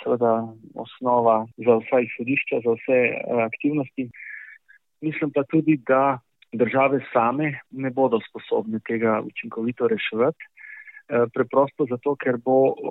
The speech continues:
ogromno dela. Zato je en od predlogov tudi, da bi se ustanovila ena profesionalna organizacija, nova, za ta prostor, ki bi pomagala pri procesu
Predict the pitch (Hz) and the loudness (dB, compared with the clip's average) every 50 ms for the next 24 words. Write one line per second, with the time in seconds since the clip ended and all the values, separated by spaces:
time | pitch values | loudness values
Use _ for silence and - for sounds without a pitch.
0 | 143 143 139 127 139 143 147 151 151 151 151 139 - 147 135 110 110 113 113 - | -2 -2 0 0 0 -2 -2 -2 -2 -2 0 2 2 2 2 2 0 -6 -10 -10
1 | - 135 139 135 139 147 147 143 135 131 131 139 135 - _ - 127 120 123 139 | -6 -4 -4 -2 2 6 6 6 6 4 2 2 0 -2 _ -6 -4 0 2 2
2 | 139 131 131 123 - - 139 135 135 127 147 143 123 127 - - 127 123 123 _ | 4 4 2 0 -2 -4 -4 -2 -2 0 0 -2 -4 -4 -6 -4 -4 -4 -4 _
3 | - 123 120 120 127 120 127 123 117 120 113 - - 120 113 - - 113 - - | -4 -2 -2 0 0 2 2 2 0 0 -2 -2 -2 -4 -4 -4 -6 -14 -10 -6
4 | 120 117 117 117 113 110 107 107 110 107 104 - - 110 110 110 113 117 113 101 | -2 0 2 2 2 2 0 -2 -2 -4 -4 -4 -4 -4 -2 -2 -2 -2 0 2
5 | 113 117 123 135 143 _ - - 165 170 175 165 - _ - 120 123 127 135 143 | 4 4 4 2 0 _ -8 -4 -4 -2 -2 -4 -6 _ -6 -2 0 2 2 2
6 | 156 160 165 151 - - - 117 131 127 127 - 131 123 127 - 127 127 120 120 | 2 2 0 0 -4 -8 -2 2 2 2 4 4 2 0 2 2 4 6 6 6
7 | 120 - - 147 151 143 131 - - - 131 131 131 127 117 120 127 131 127 123 | 4 2 -4 -4 -4 -4 -4 -8 -10 -4 -2 0 0 0 0 2 2 2 2 0
8 | _ - 117 113 117 123 120 127 127 135 143 139 131 131 123 120 123 120 - - | _ -2 0 2 4 4 4 4 4 4 4 4 4 4 2 2 0 -6 -16 -20
9 | - _ - 117 120 120 120 117 117 - _ - - 117 113 - - 123 131 123 | -16 _ -4 -2 0 0 0 -4 -4 -8 _ -6 -4 -4 -4 -2 0 -2 -2 -2
10 | - - - 131 113 | -2 -4 -4 -4 -4